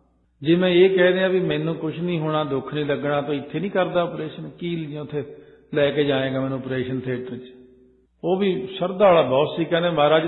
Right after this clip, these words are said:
ਤੁਸੀਂ ਸਭ ਕੁਛ ਕਰ ਸਕਦੇ।" ਕਹਿੰਦੇ, "ਲੈ ਫਿਰ।" ਮੇਜ਼ ਦੇ ਉੱਤੇ ਪਿੰਜਣੀ ਜੀ ਲੱਤ ਰੱਖ ਲਈ ਤੇ ਪਰਲੇ ਪਾਸੇ ਨੂੰ ਕਰ ਲਿਆ ਚਰਨ, ਥੱਲੇ ਤਿਰਮਚੀ ਰੱਖ ਲਈ ਵੱਡਾ ਸਾਰਾ ਭਾਂਡਾ।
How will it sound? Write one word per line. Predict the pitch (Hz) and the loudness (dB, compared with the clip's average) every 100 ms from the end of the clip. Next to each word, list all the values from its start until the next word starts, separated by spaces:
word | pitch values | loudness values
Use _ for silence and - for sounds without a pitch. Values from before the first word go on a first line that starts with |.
| 156 | -4
ਤੁਸੀਂ | 139 147 | -6 -4
ਸਭ | 135 147 | -2 -2
ਕੁਛ | 147 135 | -4 -8
ਕਰ | - 120 | -4 -6
ਸਕਦੇ।" | 110 113 110 | -6 -14 -12
ਕਹਿੰਦੇ, | 127 165 170 | -4 -2 2
"ਲੈ | 139 127 | 2 0
ਫਿਰ।" | 123 113 - - - _ _ _ _ _ - | -6 -12 -16 -20 -20 _ _ _ _ _ -8
ਮੇਜ਼ | 139 139 156 175 170 | -4 0 4 4 6
ਦੇ | |
ਉੱਤੇ | 190 190 185 175 | 4 6 4 2
ਪਿੰਜਣੀ | - 156 160 170 170 | 2 -2 0 0 0
ਜੀ | 165 | 0
ਲੱਤ | 143 131 131 147 | 0 0 0 0
ਰੱਖ | 147 147 151 | 0 0 -2
ਲਈ | 165 185 | 2 2
ਤੇ | 180 175 | 2 0
ਪਰਲੇ | 180 139 147 160 | 2 0 2 0
ਪਾਸੇ | 151 147 143 151 | 2 0 0 -4
ਨੂੰ | 151 | -2
ਕਰ | 135 135 | 0 0
ਲਿਆ | 139 135 | 0 -2
ਚਰਨ, | 127 120 120 147 170 175 175 - - - _ _ - | -2 -4 -2 -2 -2 -2 -6 -16 -20 -20 _ _ -6
ਥੱਲੇ | 139 143 165 | -4 0 0
ਤਿਰਮਚੀ | 165 156 151 151 165 151 | 2 2 2 -2 0 4
ਰੱਖ | 139 - | 2 2
ਲਈ | 151 | -6
ਵੱਡਾ | 135 135 151 147 | -2 2 4 4
ਸਾਰਾ | 147 131 | 2 0
ਭਾਂਡਾ। | 127 131 107 104 | 0 -4 -4 -10